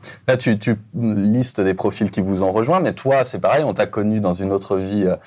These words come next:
euh, dans un business, euh, très sérieux. Enfin, on s'est pas connus, euh, tous les deux, euh, mais, mais, euh, dans, autour de, d'outils financiers, on va dire, de véhicules financiers, et déjà blockchainés, si je me, si j'ai bien compris.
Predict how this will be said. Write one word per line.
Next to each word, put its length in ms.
euh, 220
dans 200
un 60
business, 500
euh, 180
très 180
sérieux. 320
Enfin, 140
on 40
s'est 120
pas 100
connus, 320
euh, 160
tous 140
les 100
deux, 280
euh, 100
mais, 200
mais, 240
euh, 220
dans, 260
autour 380
de, 440
d'outils 300
financiers, 500
on 60
va 100
dire, 140
de 80
véhicules 440
financiers, 840
et 100
déjà 300
blockchainés, 500
si 160
je 60
me, 180
si 340
j'ai 100
bien 160
compris. 320